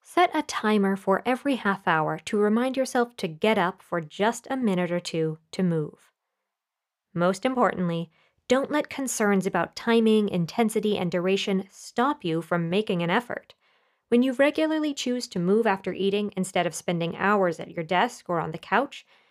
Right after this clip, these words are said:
you build a habit that supports metabolic health immediately and in the future. Narrated by Ava Mag.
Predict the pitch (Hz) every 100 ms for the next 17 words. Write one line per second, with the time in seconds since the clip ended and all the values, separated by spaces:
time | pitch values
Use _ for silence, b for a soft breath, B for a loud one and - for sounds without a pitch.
0 | b - 240 277 277 240 - - - -
1 | - 190 - - - 269 - 214 208 226
2 | 202 196 208 - 175 - 196 202 233 254
3 | 165 - 170 160 180 _ _ _ _ 180
4 | 170 175 190 190 233 - 175 151 - -
5 | _ _ _ _ _ _ _ _ _ _
6 | _ _ _ _ _ _ _ _ _ _
7 | _ _ _ _ _ _ _ _ 220 233
8 | 254 247 269 262 - 175 165 - 202 214
9 | 185 156 156 151